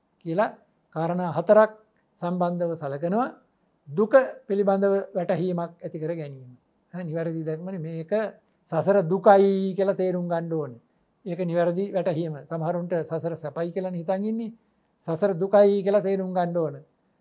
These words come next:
ඈ, දුක්ඛේ ඥානං. ඒ වගේම දුක්ඛ සමුදය ඥාන. ඒ දුකට හේතුව මේ අතෘප්තිකර ආසාව තෘෂ්ණාධික භවය කියලා තේරුම් ගන්න ඕනේ. තෘෂ්ණාධික භව නිසා නේද අපිට දුක් ඇති වෙන්නේ? ඈ, ආසාව, ආදරය,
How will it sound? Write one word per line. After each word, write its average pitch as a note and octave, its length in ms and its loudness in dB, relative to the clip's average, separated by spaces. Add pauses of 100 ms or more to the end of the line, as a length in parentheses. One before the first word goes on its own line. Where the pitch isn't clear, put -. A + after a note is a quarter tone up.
(120)
ඈ, F3 120 -4
දුක්ඛේ G3 420 0
ඥානං. E3+ 500 0 (140)
ඒ F#3 140 -6
වගේම G3+ 340 0 (560)
දුක්ඛ F3+ 500 -4
සමුදය A3+ 400 2
ඥාන. A3+ 380 4
ඒ G3 160 4
දුකට G3+ 340 -2
හේතුව A3 440 4
මේ G#3 220 0
අතෘප්තිකර G#3+ 640 -2 (500)
ආසාව G3+ 520 4
තෘෂ්ණාධික A#3 640 2
භවය G#3 300 6 (540)
කියලා G3+ 200 -4
තේරුම් F#3 320 -4
ගන්න F3+ 260 -4
ඕනේ. C#3+ 300 -6 (600)
තෘෂ්ණාධික F3+ 540 -2
භව F3 220 2
නිසා F3 280 -2
නේද F3+ 180 -6
අපිට F3 260 -2
දුක් E3 220 -8
ඇති F3+ 180 0
වෙන්නේ? F3 340 -2 (360)
ඈ, F3+ 220 -8 (340)
ආසාව, F3+ 560 0 (540)
ආදරය, D#3+ 560 -4